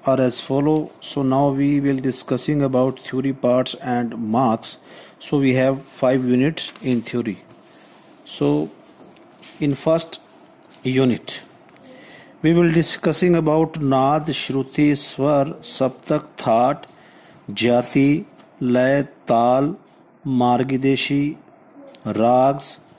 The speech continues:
निबद्ध, अनिबद्ध गान। This is a part of singing।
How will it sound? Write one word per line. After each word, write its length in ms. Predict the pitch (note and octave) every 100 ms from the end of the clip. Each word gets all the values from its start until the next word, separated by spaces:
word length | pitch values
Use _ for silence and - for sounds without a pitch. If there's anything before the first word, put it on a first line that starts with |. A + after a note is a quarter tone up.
| - - - C3
निबद्ध, 480 | C3+ C3 D3+ D3+ - -
अनिबद्ध 560 | C3+ C#3 C#3 C#3 C3 B2
गान। 400 | A#2 A#2+ G2 F#2
This 180 | G#2+ C#3
is 160 | D3+ D3+
a 60 |
part 220 | D3 C#3
of 100 | C#3+ -
singing। 360 | - A#2+ G#2